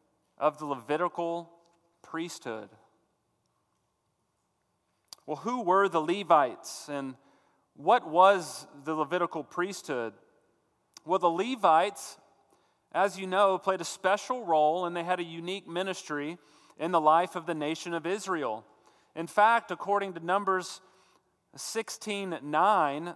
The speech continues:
this should say, number sixteen nine, uh, their primary function was to do the service of the tabernacle of the Lord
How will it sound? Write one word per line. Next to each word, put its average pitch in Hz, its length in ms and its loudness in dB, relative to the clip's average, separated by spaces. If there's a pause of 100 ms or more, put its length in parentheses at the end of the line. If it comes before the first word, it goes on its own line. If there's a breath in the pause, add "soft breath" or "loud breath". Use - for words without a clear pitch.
this 147 120 -10
should 151 200 -12
say, 156 320 -4
number 170 220 -4
sixteen 202 680 -10
nine, 170 540 -2 (720 soft breath)
uh, 170 180 -2
their 208 220 0 (380)
primary 214 580 2
function 202 560 -2
was 170 180 -2
to 170 100 -10
do 185 220 -8
the 226 100 -10
service 208 460 -4
of 196 140 -4
the 175 60 -8
tabernacle 170 840 -2
of 139 120 -4
the 135 60 -8
Lord 131 440 -8